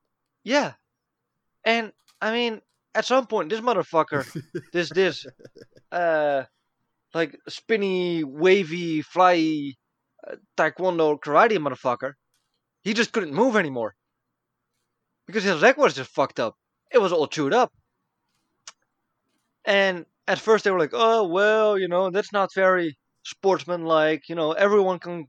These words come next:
Speaker 1: can, can do leg kicks." But, I mean, they fucking work.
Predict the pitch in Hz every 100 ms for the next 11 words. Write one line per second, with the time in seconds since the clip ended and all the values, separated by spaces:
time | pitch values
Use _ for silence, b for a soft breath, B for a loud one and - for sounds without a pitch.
0 | _ - 175 165 151 175 160 175 160 165
1 | - 160 151 - - _ _ _ _ _
2 | _ 170 165 _ _ 196 202 202 143 _
3 | _ _ _ - 156 240 - 160 185 226
4 | -